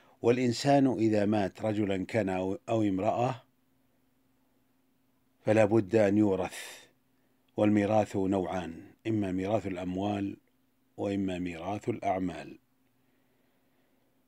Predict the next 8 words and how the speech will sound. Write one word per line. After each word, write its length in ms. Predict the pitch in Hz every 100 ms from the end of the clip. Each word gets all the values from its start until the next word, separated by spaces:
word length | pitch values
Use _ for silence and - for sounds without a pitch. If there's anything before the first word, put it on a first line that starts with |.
| _
وسورة 380 | 110 - 143 135 123
مريم 420 | 123 123 123 117
تسمى 640 | 104 110 135 127 120 113 101
سورة 360 | - 127 120 117
المواريث، 640 | 113 110 101 92 87 76 - - _ _ _ _ _ _ _ _ _ -
لا 260 | 110 143
ميراث 460 | 160 147 139 143 135
الأموال 580 | 104 107 107 113 123